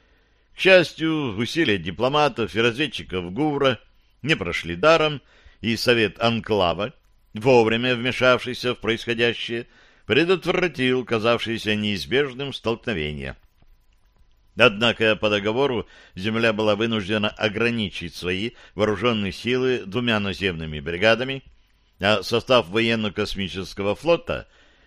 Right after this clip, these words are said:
не должен был насчитывать больше десяти единиц. гувр тоже подверглось сокращению и ушло в тень,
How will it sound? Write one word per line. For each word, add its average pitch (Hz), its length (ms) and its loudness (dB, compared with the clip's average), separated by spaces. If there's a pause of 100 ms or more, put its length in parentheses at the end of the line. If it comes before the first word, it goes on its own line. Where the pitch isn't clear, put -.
(160)
не 147 180 0
должен 131 420 4
был 120 200 2
насчитывать 110 680 -2
больше 123 360 0
десяти 131 440 -6
единиц. 107 800 -8 (680)
гувр 135 540 0 (400)
тоже 98 340 4
подверглось 107 640 0
сокращению 110 920 -4
и 110 100 -4
ушло 104 340 -4
в - 100 -20
тень, 95 480 -2